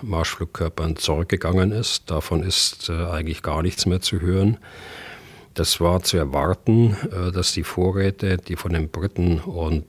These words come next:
Franzosen geliefert worden sind, äh, seit, äh, Mai, äh, dass sie begrenzt sind. Äh, und da stellt sich natürlich die Frage wieder nach weitreichenden Systemen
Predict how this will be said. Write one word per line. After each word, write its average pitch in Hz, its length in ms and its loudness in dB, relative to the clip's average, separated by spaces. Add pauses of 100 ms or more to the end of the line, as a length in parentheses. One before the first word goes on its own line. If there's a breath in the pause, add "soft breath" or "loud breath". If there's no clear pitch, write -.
Franzosen 87 640 0
geliefert 87 500 0
worden 90 340 2
sind, 92 520 2
äh, 80 100 -4
seit, - 600 -2 (500)
äh, 85 280 -2
Mai, 82 540 2 (800 loud breath)
äh, 87 220 4
dass - 180 2
sie - 60 -2
begrenzt 104 640 4
sind. 65 380 -4 (560 loud breath)
Äh, - 80 -6
und 87 580 0
da 92 120 4
stellt 98 240 4
sich 107 100 4
natürlich 95 340 4
die 87 320 2 (140)
Frage 92 580 2
wieder 87 180 2
nach 85 200 0
weitreichenden 90 840 2
Systemen 87 880 2